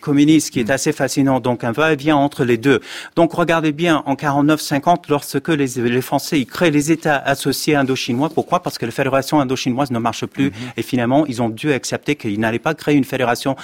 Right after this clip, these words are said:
Speaker 1: indochinoise. Mais là, les Français créent donc les États associés. Mais ce qui est intéressant, c'est que les communistes vont faire la même chose. Donc à partir de quarante-neuf cinquante, les communistes vietnamiens créent donc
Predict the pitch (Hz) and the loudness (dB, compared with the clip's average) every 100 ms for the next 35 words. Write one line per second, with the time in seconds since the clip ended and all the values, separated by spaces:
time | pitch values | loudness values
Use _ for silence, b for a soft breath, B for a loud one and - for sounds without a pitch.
0 | B B 127 127 - 104 107 95 B B | B B -4 -4 -4 0 0 -2 B B
1 | B B B B 123 131 143 196 - 135 | B B B B 0 0 2 0 2 -2
2 | 139 143 - 143 - 175 123 117 123 135 | 0 -2 0 -2 2 2 2 0 0 0
3 | 139 135 117 127 113 156 196 - b b | 2 2 0 -2 -2 0 0 -4 b b
4 | b - 135 143 - _ - 139 - 127 | b -2 0 -2 -14 _ -14 -10 -6 -4
5 | 113 120 160 151 - 120 - 151 156 b | -4 -4 -4 -6 -6 -6 -2 -2 -2 b
6 | - 120 - 127 123 160 - 107 117 - | -4 -4 0 0 2 0 -4 -6 -6 -4
7 | 151 139 120 117 110 - 107 95 107 - | -4 -2 0 -2 -2 -4 -4 -2 -6 -4
8 | 123 151 135 123 - - 107 131 113 113 | -4 -2 -4 -6 -14 -20 -8 -4 -2 -2
9 | 143 139 - 113 139 147 B B B - | -2 -4 -8 -6 -2 -2 B B B -4
10 | 120 151 143 - 110 - - 110 127 147 | 2 2 2 -6 -16 -6 -2 2 4 2
11 | - 110 120 135 135 - 151 139 123 131 | 0 -4 -2 -2 -4 -4 -2 -2 0 -2
12 | 135 | -2